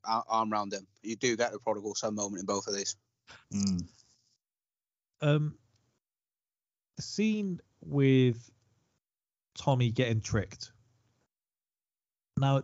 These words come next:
Speaker 3: the first question I have about this is the logistics. Do this group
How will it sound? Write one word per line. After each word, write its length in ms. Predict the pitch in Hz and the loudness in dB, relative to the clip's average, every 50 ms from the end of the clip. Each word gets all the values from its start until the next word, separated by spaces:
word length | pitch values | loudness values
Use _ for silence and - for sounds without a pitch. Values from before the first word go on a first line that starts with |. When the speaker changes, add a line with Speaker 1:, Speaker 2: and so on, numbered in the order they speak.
| - _ | -2 _
Speaker 3:
the 80 | - | -14
first 440 | 113 - - 185 202 196 - - - | -14 0 2 4 4 4 2 -2 -8
question 600 | - - 175 147 - - - - 151 127 117 113 120 - | -2 0 0 0 0 -4 -2 2 2 2 2 2 -2 0
I 140 | 120 120 113 | 0 0 2
have 180 | - - 127 120 | 4 4 4 4
about 300 | 117 104 104 98 98 87 | 4 2 2 0 0 -4
this 400 | 101 92 90 - - - - - _ _ _ _ _ _ _ _ _ _ _ _ _ _ _ _ _ _ | -8 -8 -8 -10 -12 -12 -14 -16 _ _ _ _ _ _ _ _ _ _ _ _ _ _ _ _ _ _
is 520 | 139 131 123 123 123 120 117 117 110 107 - | 4 4 6 6 6 4 4 2 2 0 0
the 100 | - 120 | 0 2
logistics. 760 | 117 110 - 123 113 104 - - 101 101 - - - - - _ _ _ _ _ _ _ _ _ _ _ _ _ _ _ _ _ _ _ _ _ _ _ _ _ _ _ _ _ _ _ _ _ _ | 2 2 4 2 0 0 0 -4 -6 -6 -6 -12 -14 -14 -16 _ _ _ _ _ _ _ _ _ _ _ _ _ _ _ _ _ _ _ _ _ _ _ _ _ _ _ _ _ _ _ _ _ _
Do 180 | 196 233 240 240 | 4 4 6 6
this 180 | - 226 - | 4 2 0
group 420 | - - 196 196 160 135 - - | 0 -2 2 2 2 2 2 -6